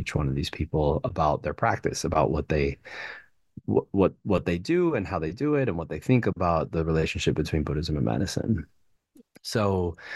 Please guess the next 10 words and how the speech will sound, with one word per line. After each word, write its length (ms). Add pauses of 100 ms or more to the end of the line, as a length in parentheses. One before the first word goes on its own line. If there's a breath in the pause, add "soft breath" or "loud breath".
(460 loud breath)
again, 380
there 100
was 240
a 40 (400)
little 300
bit 140
of, 160
like, 180
a 480 (120)
keyword 680